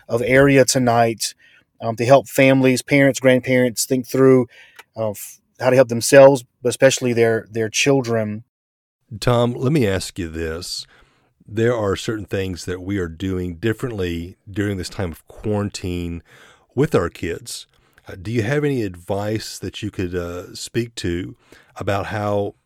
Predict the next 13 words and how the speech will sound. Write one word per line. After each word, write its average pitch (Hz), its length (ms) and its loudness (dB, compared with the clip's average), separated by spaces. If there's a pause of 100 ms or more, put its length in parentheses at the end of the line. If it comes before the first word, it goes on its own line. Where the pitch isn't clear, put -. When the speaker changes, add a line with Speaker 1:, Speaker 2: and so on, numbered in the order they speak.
(200)
Speaker 2:
perhaps 107 320 -6
we 107 160 -4
as 95 140 -6
families 98 460 -6
can 90 180 -10
kinda 98 240 -8
carry 139 360 -2
some 120 220 -4
of 107 60 -6
these 95 240 -6
new 98 220 -4
things 92 380 -8
forward 85 600 -4